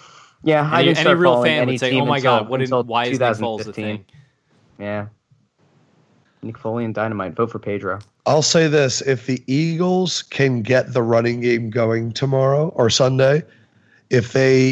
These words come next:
Speaker 3: if, like, they're able to run the Cardinals, then we are officially a power running team, and it's gonna be super fun to root for them all year. Like, if LeGarrette and Smallwood and Clement, or Clement, however you say it,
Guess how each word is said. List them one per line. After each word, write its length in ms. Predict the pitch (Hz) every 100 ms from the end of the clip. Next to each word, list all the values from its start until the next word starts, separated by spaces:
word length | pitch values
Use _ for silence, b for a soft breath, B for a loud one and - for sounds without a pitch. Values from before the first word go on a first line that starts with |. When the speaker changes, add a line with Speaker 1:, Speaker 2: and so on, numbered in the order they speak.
| -
Speaker 3:
if, 260 | 139 113 131
like, 160 | 117
they're 240 | 107 151 147
able 280 | 147 143 139
to 80 |
run 260 | 131 131 127
the 100 | 123
Cardinals, 640 | - 120 131 147 175 - b b b b
then 300 | 127 139 127
we 160 | 131 147
are 140 | 139 127
officially 480 | - 135 - 127 120
a 60 |
power 340 | 120 113 113 113
running 340 | 110 110 107
team, 280 | 110 113 104
and 80 | 104
it's 140 | -
gonna 140 | 120
be 100 | 110
super 580 | 104 - - 123 113 110
fun 320 | 101 117 107 104
to 80 |
root 220 | 104 104 101
for 120 | 110
them 180 | 104 107
all 160 | 107 107
year. 320 | 123 170 - b b b b b b -
Like, 160 | 123
if 180 | 131 113
LeGarrette 680 | 123 113 127 127 131 131 -
and 180 | 117 -
Smallwood 760 | - 117 120 120 123 120 117
and 220 | 113 104
Clement, 640 | - 117 117 120 120 120 120 b b b b 101
or 140 | 110
Clement, 560 | - 123 117 117 113 113
however 260 | 110 110
you 100 | 113
say 340 | 101 113 110 110
it, 160 | 110